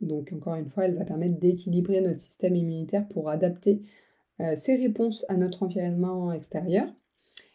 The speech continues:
Elle est également antibactérienne, antivirale, antifongique, antiparasitaire et anti-inflammatoire. Donc pour avoir un petit coup de boost au niveau de, de l'immunité et de notre organisme, l'échinacée c'est vraiment top. Et en dernier produit que j'aime beaucoup,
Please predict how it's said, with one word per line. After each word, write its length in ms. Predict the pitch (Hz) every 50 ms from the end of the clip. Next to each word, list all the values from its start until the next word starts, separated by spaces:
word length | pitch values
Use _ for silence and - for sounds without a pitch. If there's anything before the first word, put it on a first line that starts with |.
| _ _ - -
Elle 140 | 180 175 180
est 80 | 185
également 300 | 185 175 175 165 165 165
antibactérienne, 880 | 160 151 - - 202 208 214 208 - 226 214 214 208 208 214 214 214 202
antivirale, 800 | 190 175 175 - - 185 175 170 165 170 170 170 175 175 175 170
antifongique, 800 | 156 147 139 - - - - 160 156 156 - - 165 151 151 -
antiparasitaire 920 | 196 202 202 - - - 202 180 175 170 165 170 - - - - 175 165 156
et 80 | 147 147
anti-inflammatoire. 1120 | 156 170 175 - 247 226 208 202 208 - 180 165 151 143 - - - - - - - _ _ _ - - - - - _ -
Donc 140 | 202 196 180
pour 140 | - 220
avoir 180 | 220 220 240 240
un 80 | 226 214
petit 160 | 214 - 208
coup 140 | - - 214
de 100 | 202 208
boost 320 | 220 240 254 - - -
au 140 | - - 185
niveau 300 | 175 175 175 180 208 214
de, 200 | 185 180 175 170
de 160 | 156 156 170
l'immunité 840 | 170 165 175 214 233 240 240 226 220 214 202 208 - 214 214 214 208
et 80 | 190 175
de 120 | - 156
notre 480 | 156 156 156 151 - - - 156 - - -
organisme, 640 | 208 202 196 180 170 151 165 214 208 - - - - 170
l'échinacée 520 | 156 147 147 - 180 156 151 143 - 208
c'est 160 | 202 - 156
vraiment 360 | 147 165 - 202 214 196 165
top. 220 | - - 196 277 - - - - _ _ - - - - - - - - - - - _ _ _ _ _ _ -
Et 260 | 247 262 269 277 277
en 140 | 254 226 190
dernier 320 | 185 196 208 220 226 240
produit 320 | 240 - 208 190 175 220 240
que 120 | - 208
j'aime 200 | 180 175 160 160
beaucoup, 480 | 170 214 220 - - 202 - - -